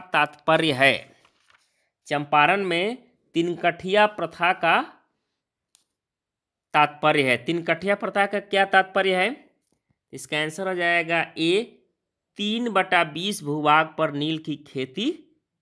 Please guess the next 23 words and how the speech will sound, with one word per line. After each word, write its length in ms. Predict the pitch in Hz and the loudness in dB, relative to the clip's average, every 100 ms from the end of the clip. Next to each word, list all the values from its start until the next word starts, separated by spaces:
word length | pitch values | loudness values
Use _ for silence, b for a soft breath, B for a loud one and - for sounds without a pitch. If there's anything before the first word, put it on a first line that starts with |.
| _ | _
करना। 340 | 139 131 123 85 - _ _ _ _ _ _ _ _ _ _ - | 0 2 0 -8 -10 _ _ _ _ _ _ _ _ _ _ -8
तीन 120 | 165 | -4
कठिया 300 | 170 180 214 | -4 -2 -2
पद्धति 440 | 214 202 180 196 214 | 0 0 0 0 0
में 120 | 208 | 2
यही 220 | 190 196 | 4 2
था 260 | 208 185 214 330 - _ _ | 2 4 4 0 -14 _ _
कि 360 | 165 170 165 - | -6 -6 -6 -10
तीन 240 | 185 208 214 | -8 -6 -2
बटा 260 | 202 202 180 | -2 -2 -4
बीस 260 | 180 190 | -6 -10
भाग 320 | 165 160 180 180 | -6 0 0 0
पर 100 | 180 | -2
जो 100 | 175 | -2
है 60 | 170 | -2
नील 180 | 180 | -2
की 140 | 175 170 | -4 -8
खेती 320 | 160 156 175 | -8 -6 -6
करना 360 | 170 160 165 160 | -4 -2 0 -2
अनिवार्य 340 | 151 147 156 | 0 2 0
कर 180 | 156 156 | 0 -6
दिया 180 | 151 156 | -4 -6
था। 200 | 160 | 0